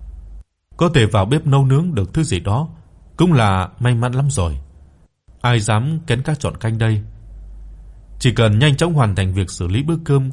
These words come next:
càng sớm càng tốt. Sau đó chỉnh đốn một số loại thuốc, bông băng y tế mà mọi người đang mang theo.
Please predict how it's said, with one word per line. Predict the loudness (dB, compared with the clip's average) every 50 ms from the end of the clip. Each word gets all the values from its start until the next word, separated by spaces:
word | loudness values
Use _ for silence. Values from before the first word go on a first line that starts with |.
| -10 -4
càng | -2 -2 -2 -2
sớm | -4 -4 -4 -4
càng | -2 -4 -6 -6
tốt. | -4 -4 -4 -4 -6 -10 -18 -20 -20 -20 -20 -20 -20 -20 -20 _ _ _
Sau | -10 -2 0 2 2
đó | 2 2 2
chỉnh | 0 0 0 2
đốn | 0 0 2
một | 0 0 -2
số | -2 -4 -4 -2
loại | -2 -2 -4 -4 -4
thuốc, | -6 -6 -6 -6 -10 -18 -20 -20 _ _ _ -4 0
bông | 2 2 4 4
băng | 2 2 2
y | 2 0 0
tế | 0 0 0 0 0 -4 -6 -10 -16 -20 -8 -2
mà | 0 2 2 2
mọi | 0 -2 -2
người | 0 0 0 2 0 0 -2 -2 -2
đang | -2 -2 0 0
mang | -2 -2
theo. | 0 0 2 2 2 0